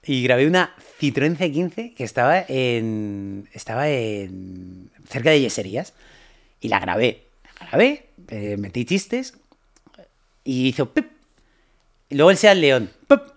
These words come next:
Y dije, "Joder, ¿qué, qué está pasando?". Claro, yo cuando llegué a los dos mil seguidores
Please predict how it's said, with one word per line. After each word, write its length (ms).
Y 220
dije, 260
"Joder, 300
¿qué, 120
qué 160
está 160
pasando?". 300
Claro, 260
yo 160
cuando 480
llegué 380
a 40
los 220
dos 160
mil 220
seguidores 720